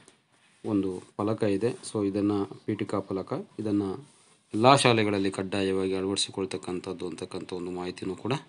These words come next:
ನಾವು ನೋಡಬಹುದು ಅಂತಕ್ಕಂಥದ್ದು. So, ಮುಂದಿನ ಸುತ್ತೋಲೆಯೊಂದಿಗೆ ತಮ್ಮೊಟ್ಟಿಗೆ ಭೇಟಿಯಾಗಲಿದ್ದೇನೆ. ವಿಡಿಯೋವನ್ನು ವೀಕ್ಷಣೆಯನ್ನು ಮಾಡಿದ್ದಕ್ಕಾಗಿ ತಮ್ಮೆಲ್ಲರಿಗೂ ಕೂಡ ಅನಂತ ಅನಂತ ಧನ್ಯವಾದಗಳನ್ನು ತಿಳಿಸ್ತಾ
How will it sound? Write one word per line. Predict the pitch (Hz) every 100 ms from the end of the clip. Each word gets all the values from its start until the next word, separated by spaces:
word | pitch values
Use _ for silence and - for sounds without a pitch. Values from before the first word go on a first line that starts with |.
| - _ _ _ _ -
ನಾವು | 98 110 143 - 101
ನೋಡಬಹುದು | 101 101 98 95 92 90
ಅಂತಕ್ಕಂಥದ್ದು. | 87 87 85 85 82 90 107
So, | - - - 101 101 - - - - -
ಮುಂದಿನ | 123 139 147 123 -
ಸುತ್ತೋಲೆಯೊಂದಿಗೆ | - 104 - 104 101 101 98
ತಮ್ಮೊಟ್ಟಿಗೆ | 98 98 98 101 95 87 - - 107 90
ಭೇಟಿಯಾಗಲಿದ್ದೇನೆ. | 92 101 95 95 92 95 110 - - 113
ವಿಡಿಯೋವನ್ನು | 113 110 101
ವೀಕ್ಷಣೆಯನ್ನು | 95 98 - 98 98 98
ಮಾಡಿದ್ದಕ್ಕಾಗಿ | 95 87 92 107 113 95 -
ತಮ್ಮೆಲ್ಲರಿಗೂ | - 98 101 110
ಕೂಡ | 101
ಅನಂತ | 95 92 107 113 107
ಅನಂತ | 98 95 95 92 - - - - - - -
ಧನ್ಯವಾದಗಳನ್ನು | 107 104 101 95 95 95 95 92 95 - _ _ _ _ _ -
ತಿಳಿಸ್ತಾ | 123 - 104